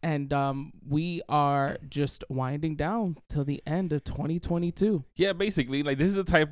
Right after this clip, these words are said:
Speaker 2: this is the time of year where everybody's like, "Oh, wow, it happened so quickly. The year went by so fast. I can't believe it's already the next year." Like, all those, uh, conversations start to happen.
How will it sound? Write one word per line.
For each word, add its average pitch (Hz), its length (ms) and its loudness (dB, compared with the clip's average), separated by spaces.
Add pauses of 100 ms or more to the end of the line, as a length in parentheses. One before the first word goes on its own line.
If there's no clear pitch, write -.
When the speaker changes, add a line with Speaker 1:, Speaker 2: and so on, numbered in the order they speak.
Speaker 2:
this 147 160 2
is 151 100 0
the 135 60 -2
time 135 160 2
of 127 60 0
year 131 120 4
where 117 120 4
everybody's 117 420 2
like, 113 220 0
"Oh, 147 180 8
wow, 143 460 6
it 127 60 0
happened 131 340 0
so 123 160 4
quickly. 131 460 4
The 107 120 4
year 117 180 6
went 143 160 6
by 120 160 6
so 107 240 -4
fast. 139 480 4
I 110 60 0
can't 127 300 -4
believe 127 320 2
it's 127 160 0
already 123 260 2
the 120 140 0
next 123 340 -4
year." 139 380 4
Like, 107 160 -2
all 113 160 0
those, 117 480 2
uh, 98 200 0
conversations 104 680 -4
start 98 220 0
to 104 100 -4
happen. 110 440 0